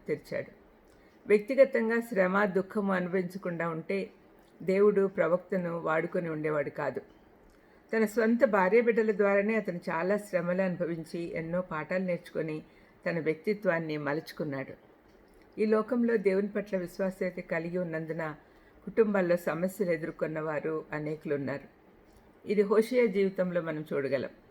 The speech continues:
చివరిగా పద్నాలుగు తొమ్మిదిలో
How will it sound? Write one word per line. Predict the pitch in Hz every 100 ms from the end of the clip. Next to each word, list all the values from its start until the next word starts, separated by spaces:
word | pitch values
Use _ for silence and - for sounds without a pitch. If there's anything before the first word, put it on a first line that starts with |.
| - - - _ _ _ - - 214
చివరిగా | 233 220 196 185 - - - - - - -
పద్నాలుగు | - 175 156 180 175 175 170
తొమ్మిదిలో | 170 165 180 180 147 165